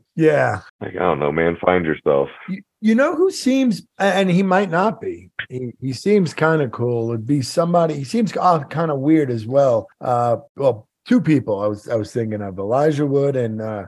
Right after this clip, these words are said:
Speaker 1: Tobey Maguire.
Speaker 2: Yeah, they both seem cool. Tobey Maguire's been party to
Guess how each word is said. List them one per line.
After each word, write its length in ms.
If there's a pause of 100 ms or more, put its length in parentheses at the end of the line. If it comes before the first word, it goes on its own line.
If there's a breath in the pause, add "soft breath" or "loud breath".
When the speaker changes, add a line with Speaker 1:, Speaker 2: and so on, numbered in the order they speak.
Speaker 1:
Tobey 340
Maguire. 640
Speaker 2:
Yeah, 260
they 140
both 240 (100)
seem 200
cool. 260
Tobey 320
Maguire's 680
been 340
party 340
to 120